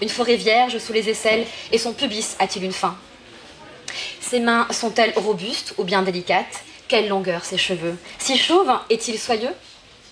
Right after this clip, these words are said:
Sa bouche est-elle fraîche et sa langue assez hydratée ? Va-t-il me lécher sans fin jusqu'à la jouissance, ou va-t-il s'arrêter à court de salive, à court de souffle ?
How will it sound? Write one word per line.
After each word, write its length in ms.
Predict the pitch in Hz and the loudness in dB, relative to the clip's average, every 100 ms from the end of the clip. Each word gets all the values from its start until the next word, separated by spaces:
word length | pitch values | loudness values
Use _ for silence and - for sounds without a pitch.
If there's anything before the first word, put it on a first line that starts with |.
| - - - - | -16 -12 -10 -8
Sa 160 | - 269 | 2 2
bouche 300 | 254 330 - | 6 4 4
est-elle 420 | 247 - 254 254 - | 2 4 4 4 0
fraîche 520 | - - 214 - - - | -2 2 2 4 0 0
et 80 | - | 2
sa 160 | 220 | 2
langue 280 | 202 208 202 - | 4 2 0 -4
assez 300 | 185 - 220 | -4 -4 -4
hydratée ? 520 | 196 190 - 202 311 - - - | 0 0 0 -6 -6 -12 -18 -2
Va-t-il 320 | 226 240 233 | 0 2 2
me 100 | 208 | 4
lécher 540 | 202 226 240 - 277 | 4 4 4 2 0
sans 440 | 349 - 208 190 180 185 - | 0 2 4 6 4 -2 -12
fin 280 | - - 240 | -4 0 0
jusqu'à 220 | 240 - | -2 0
la 100 | 190 | 2
jouissance, 320 | 190 214 294 381 - - | 2 0 0 0 -4 -4
ou 80 | - | 2
va-t-il 280 | 277 269 277 | 2 2 0
s'arrêter 480 | 277 269 269 226 233 | 0 2 0 0 -2
à 40 | |
court 140 | 208 220 | 0 -2
de 60 | |
salive, 440 | 214 220 185 208 190 - | 0 -2 -2 -6 -8 -6
à 80 | - | -6
court 160 | - 202 | -2 2
de 100 | 214 | 2
souffle ? 420 | - 202 202 - | 0 -6 -10 -14